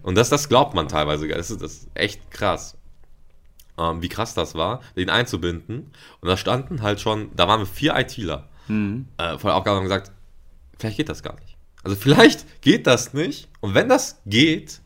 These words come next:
Speaker 1: also wenn das nicht geht, dann können wir es natürlich bauen.
Speaker 2: Mhm.
Speaker 1: Dann sollten wir diesen Editor verkaufen. Damit, dann brauchen wir gar nicht
Speaker 2: Mhm.
Speaker 1: irgendwie
Speaker 2: Ja.
Speaker 1: Verträge, dann verkaufen wir den Editor.
Speaker 2: Ja.
Speaker 1: Und haben wir echt mit sehr viel Energie es geschafft.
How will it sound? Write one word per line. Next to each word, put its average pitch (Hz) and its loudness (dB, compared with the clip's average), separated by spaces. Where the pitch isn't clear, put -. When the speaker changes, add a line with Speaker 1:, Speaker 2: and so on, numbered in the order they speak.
Speaker 1:
also 95 0
wenn 87 -2
das 196 -2
nicht 147 -2
geht, 82 2
dann 78 -4
können 147 2
wir - 2
es 151 -2
natürlich 143 -6
bauen. 80 0
Speaker 2:
Mhm. 98 -4
Speaker 1:
Dann 117 6
sollten 226 8
wir 170 8
diesen 147 0
Editor 101 -2
verkaufen. - -12
Damit, 160 4
dann 180 6
brauchen 165 8
wir 175 6
gar 156 8
nicht 147 6
Speaker 2:
Mhm. 127 -4
Speaker 1:
irgendwie 135 4
Speaker 2:
Ja. 127 -12
Speaker 1:
Verträge, 143 2
dann 139 -2
verkaufen 143 0
wir 113 -2
den 90 -2
Editor. - -8
Speaker 2:
Ja. 120 -8
Speaker 1:
Und 87 0
haben 120 4
wir 117 0
echt 127 2
mit 101 -2
sehr 117 6
viel 151 0
Energie 120 0
es 113 -6
geschafft. - -6